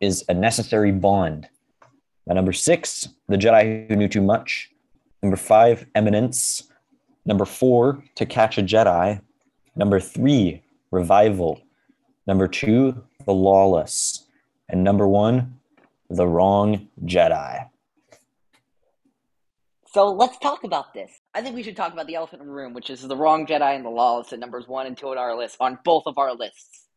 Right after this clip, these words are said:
Speaker 1: Yes.
Speaker 2: The only
Speaker 1: I
Speaker 2: places
Speaker 1: mean,
Speaker 2: where we're consistent.
Speaker 1: I mean, for me, thinking about the list, it was kind of a, a no-brainer, even though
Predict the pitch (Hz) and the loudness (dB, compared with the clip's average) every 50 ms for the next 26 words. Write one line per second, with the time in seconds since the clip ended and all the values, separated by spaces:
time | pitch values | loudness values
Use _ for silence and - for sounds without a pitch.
0 | _ _ _ - 87 80 80 - - - 156 - - 175 185 180 180 190 180 - | _ _ _ -2 -2 -2 -2 -4 -8 -8 -6 -4 -2 -2 -2 -2 -2 -2 0 2
1 | 113 113 110 107 107 104 101 - - 147 139 - 143 131 - - 123 117 - - | 2 2 2 2 2 2 0 0 -4 -6 -10 -12 -14 -16 -14 -14 -16 -16 -14 -16
2 | - 127 - _ _ _ _ _ _ _ - - _ _ _ _ _ _ _ _ | -16 -16 -16 _ _ _ _ _ _ _ -20 -20 _ _ _ _ _ _ _ _
3 | _ _ _ _ _ _ _ _ _ _ _ _ _ _ _ _ _ _ _ - | _ _ _ _ _ _ _ _ _ _ _ _ _ _ _ _ _ _ _ -16
4 | _ - 98 113 117 113 113 110 101 - - _ _ - - - 62 - - - | _ 0 2 2 4 4 2 2 0 0 -4 _ _ -20 -18 -16 -16 -14 -14 -10
5 | 76 92 - - 127 123 123 123 117 110 107 - 107 92 104 101 98 95 95 - | -10 -8 -2 0 2 4 4 4 2 2 2 0 -2 0 2 2 4 4 2 2
6 | 92 90 92 90 90 - - - 95 92 - - 101 95 95 90 90 90 87 85 | 2 2 2 2 2 0 0 0 0 0 0 -2 -2 0 0 2 2 2 2 2
7 | 82 - _ _ _ _ _ _ _ _ _ _ _ _ _ _ _ _ - - | 0 -2 _ _ _ _ _ _ _ _ _ _ _ _ _ _ _ _ -2 0
8 | - 98 95 95 95 92 85 80 85 90 90 90 87 85 80 82 87 87 87 - | 2 2 4 2 2 0 0 0 0 0 0 0 0 -2 -2 -2 -4 -4 -6 -12
9 | _ _ _ _ _ _ _ _ _ - 113 107 101 107 101 98 98 98 92 90 | _ _ _ _ _ _ _ _ _ 0 0 2 2 4 4 4 6 6 4 4
10 | 87 85 - | 2 -2 -4